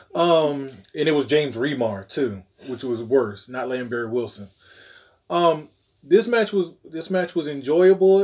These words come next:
Uh, A J versus Undertaker. I still do not think this. Um,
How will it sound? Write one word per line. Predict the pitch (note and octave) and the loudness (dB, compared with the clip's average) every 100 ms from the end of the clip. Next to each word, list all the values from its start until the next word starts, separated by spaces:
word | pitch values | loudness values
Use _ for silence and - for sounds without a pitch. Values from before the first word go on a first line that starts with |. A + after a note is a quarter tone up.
| - | 0
Uh, | C#3+ B2+ B2+ | -4 -4 -4
A | C3+ D3+ | -6 -6
J | D3+ D#3 D3+ | -4 -4 -4
versus | C#3+ B2 B2+ | -6 -6 -8
Undertaker. | C#3+ D3+ C#3+ D#3 D3+ D3 | -12 -12 -8 -8 -8 -8
I | B2 | -8
still | - - G#3 B3 | -8 0 2 2
do | G3 | 0
not | F#3+ F#3+ - | 0 0 -2
think | - G3 F3+ D3+ - _ _ _ _ B2+ _ | -6 -4 -4 -6 -14 _ _ _ _ _ _
this. | D#3+ E3 E3 - - - _ - | -4 -2 -2 -6 -14 -20 _ -12
Um, | C#3 C#3 C#3 C3 B2+ B2 A#2+ A2+ A2 A2 A2 | -6 -4 -4 -4 -6 -6 -8 -10 -14 -18 -20